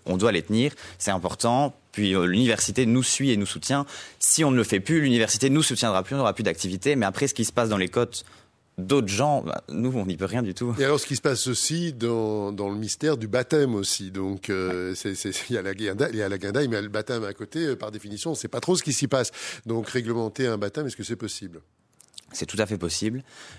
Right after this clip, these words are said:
Speaker 1: Enfin, ici, euh, du coup, on le fait d'office pas au premier quadrimestre.
Speaker 2: Ouais.
Speaker 1: Il sera reporté au deuxième quadrimestre si tout va bien. Et, euh, on a déjà eu des, enfin, les présidents de baptême ont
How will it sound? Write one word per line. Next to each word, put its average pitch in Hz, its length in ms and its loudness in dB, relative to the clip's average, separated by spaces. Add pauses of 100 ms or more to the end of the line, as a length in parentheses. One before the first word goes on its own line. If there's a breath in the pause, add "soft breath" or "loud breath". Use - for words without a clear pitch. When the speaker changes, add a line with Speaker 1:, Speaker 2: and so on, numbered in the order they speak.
(120 loud breath)
Speaker 1:
Enfin, 107 280 2
ici, 127 320 4
euh, 110 140 6
du 104 100 -2
coup, 127 80 -2
on 127 40 4
le 113 60 4
fait 113 120 2
d'office 120 320 0
pas 117 120 4
au 113 60 4
premier 98 300 -2
quadrimestre. 95 540 -2
Speaker 2:
Ouais. - 280 -14 (360 loud breath)
Speaker 1:
Il 104 40 0
sera - 300 2
reporté 101 360 -2
au 107 60 2
deuxième 98 240 -2
quadrimestre 98 440 0
si 120 200 0
tout 110 120 -6
va 95 140 2
bien. 107 320 -2 (180)
Et, 107 160 4
euh, 101 420 6
on 110 100 4
a 110 80 4
déjà 123 180 4
eu 127 60 2
des, 110 520 4
enfin, 104 220 0
les 107 80 2
présidents 107 340 0
de 104 40 2
baptême 113 280 2
ont 98 360 0